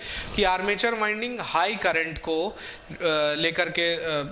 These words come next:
जाता है। तो आर्मेचर winding का एक और main point था क्या कि हाई current को लेकर के जाता है। देखिए अब डीसी मशीन का कंस्ट्रक्शन देखें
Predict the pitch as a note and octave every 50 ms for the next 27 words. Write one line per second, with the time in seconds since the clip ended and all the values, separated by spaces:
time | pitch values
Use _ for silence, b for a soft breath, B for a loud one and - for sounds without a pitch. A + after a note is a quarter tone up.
0 | - F3 D#3 D#3 D3+ D3 C#3+ - D3 C#3+ C#3 C3 B2+ - D3+ D3 D#3 D#3 E3 E3
1 | D#3+ - G3+ G3 F#3+ F#3+ F#3+ F#3+ G3 G3+ G3+ F#3+ G3 F#3 F3 - - F3+ F#3 F3
2 | F3 F3 F3+ F3+ F3 E3+ F3 F3 E3+ F3 E3 - F3 D#3+ D#3+ E3 F#3 G#3 G3+ -
3 | D#3+ D3+ D#3 D3+ D#3+ D#3+ E3 D#3+ D#3+ E3 D#3+ E3 D#3+ D#3+ D#3+ D#3 D#3+ D#3 D#3 E3
4 | D#3 D#3 D3+ D3+ D#3 E3 E3 E3 D#3 D#3 D3 D3+ - F3 G3+ G3+ B B B B
5 | B B B - D3 C#3+ D3 E3 F3+ E3+ - A3 G#3 G3+ G3 - G3 F3+ F#3 F3+
6 | F#3+ F3+ E3 D#3+ D#3 D#3 - E3+ D#3 - - F3+ F3 E3+ D#3+ D#3+ D#3 - G3 G#3+